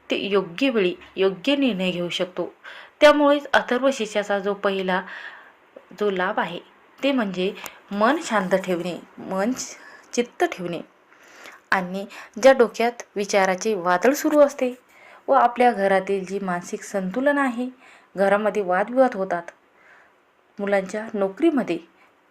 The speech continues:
प्रमोशन होत नाही व आजारी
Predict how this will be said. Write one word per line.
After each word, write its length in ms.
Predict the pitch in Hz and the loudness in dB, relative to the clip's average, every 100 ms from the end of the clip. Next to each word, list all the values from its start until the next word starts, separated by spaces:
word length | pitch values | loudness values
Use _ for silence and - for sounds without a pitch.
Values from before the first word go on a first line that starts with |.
| _ | _
प्रमोशन 440 | 220 233 262 302 | 0 2 2 2
होत 200 | 277 254 247 | 2 -2 0
नाही 280 | 226 202 226 247 _ _ _ _ _ _ _ _ _ _ _ _ _ | -2 -2 -8 -10 _ _ _ _ _ _ _ _ _ _ _ _ _
व 40 | 254 | 2
आजारी 500 | 226 185 214 240 | 2 4 2 0